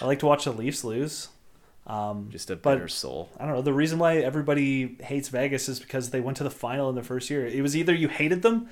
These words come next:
Speaker 2: Yeah.
Speaker 1: or you, like, were like, "Oh, yay, cup run. So cool. Great story." But I hated them because as an Oilers fan, you're sitting there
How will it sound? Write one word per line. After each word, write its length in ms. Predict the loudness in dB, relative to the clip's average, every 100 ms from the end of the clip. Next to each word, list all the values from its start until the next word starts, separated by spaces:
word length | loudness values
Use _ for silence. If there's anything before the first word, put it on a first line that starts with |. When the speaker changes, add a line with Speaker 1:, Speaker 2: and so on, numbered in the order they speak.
| -10
Speaker 2:
Yeah. 180 | -4 2
Speaker 1:
or 140 | 2
you, 280 | 4 4 4
like, 280 | 2 0 0
were 100 | 0
like, 180 | 0 2
"Oh, 180 | 2 4
yay, 300 | 2 0 0
cup 260 | -2 0
run. 400 | 2 4 2 -4 -14 -20 -8
So 180 | -4 -2
cool. 420 | 2 4 6 4
Great 260 | 2 0 0
story." 460 | -2 2 4 2
But 280 | 2 0 2
I 180 | 4 4
hated 340 | 6 6 4
them 160 | 0 -2
because 480 | 0 -2 -2 -10 -14 -20 -8
as 140 | -2 -2
an 100 | 0
Oilers 280 | -2 -2
fan, 200 | -2 -6
you're 100 | -8
sitting 300 | -2 -2 0 0
there 260 | 0 -2